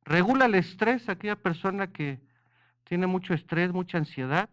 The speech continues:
puede encontrar aquí la solución natural a ese tipo de trastornos. Excelente tratamiento natural para el sueño,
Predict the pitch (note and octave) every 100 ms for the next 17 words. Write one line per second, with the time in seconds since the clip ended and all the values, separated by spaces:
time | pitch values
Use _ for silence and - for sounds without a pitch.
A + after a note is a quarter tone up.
0 | - F3 F#3 F3 C3+ B2+ E3 E3 F3+ F3+
1 | D3+ C#3+ C3 C3 - F3+ G3 - _ _
2 | _ _ - D3 D3 D#3 F3 A3+ A3+ -
3 | D#3 F3+ D#3+ F3+ - E3+ D3+ C3+ A#2+ -
4 | D3+ D3 C#3 B2 _ _ _ _ _ -
5 | F3+ E3 - F#3+ F#3+ A#3 A3+ A3 - -
6 | E3+ E3+ E3+ F#3 G3 G#3 F3+ E3 E3 E3+
7 | G#3 G3 - _ _ _ _ D3+ C#3+ C#3
8 | C#3 C3 - _ D3 C#3+ - G#3 A3 G#3+